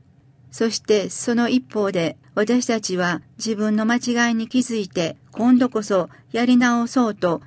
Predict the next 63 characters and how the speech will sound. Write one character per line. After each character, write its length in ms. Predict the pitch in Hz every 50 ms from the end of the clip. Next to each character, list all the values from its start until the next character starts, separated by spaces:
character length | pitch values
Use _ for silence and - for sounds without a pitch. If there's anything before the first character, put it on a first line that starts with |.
| - _
強 300 | - - 202 240 262 254
く 140 | 254 220 214
決 260 | - 254 254 - 247
意 100 | 233 208
し 80 | -
て 200 | - - 190 175
生 100 | - 202
ま 100 | 226 233
れ 120 | 233 240 233
て 120 | - 233
き 120 | 226 254 240
た 120 | 226 214
と 140 | 208 202 196
い 100 | 190 196
う 60 | 190
こ 100 | 190 196
と 120 | 190 175
で 120 | 160 160 165
し 80 | - -
た。 200 | - 147 - - - - - _ _ _ _ _ - - -
こ 120 | 240 233
の 280 | 226 220 214 208 208 - - _ _ - _ _
二 160 | 226 254 254
点 300 | 262 233 214 208 190 185
は 180 | 185 180 175 - -
確 280 | - 202 208 - -
か 120 | - 247 240
な 120 | 214 202
こ 100 | - 208
と 140 | 202 190 180
で 120 | 175 175
す 140 | 170 - 190
が、 220 | 175 175 165 - - - - _ _ -
堅 280 | 262 262 262 247 233 208
固 120 | 196 190
な 140 | 190 180 170
土 140 | 170 170 175
台 320 | 180 175 175 175 180 190
を 40 | 175
崩 240 | - - 208 220 220
す 160 | - - 214
作 200 | - 240 240 233
業 240 | 240 233 220 190 180
に 160 | 180 202 208
は 180 | 196 165 - - _
最 300 | - - - 214 208 202
初 160 | 196 - - 208
は 320 | 196 196 196 196 190 -
時 140 | - 247 240
間 280 | - 233 226 226 220
を 60 | 220 220
要 220 | 220 220 214 214
し 160 | 208 - 196
ま 160 | 190 190 190
す。 240 | 185 - - - - - - _ _ - - - - - _ _ _ - - _ - _ -
間 400 | 233 240 240 240 240 240 233 233
違 60 | 233
い 20 |
続 240 | 233 240 226 220 240
け 100 | 240 233
て 140 | 220 226 220
き 100 | - 208
た 260 | - 202 190 175 165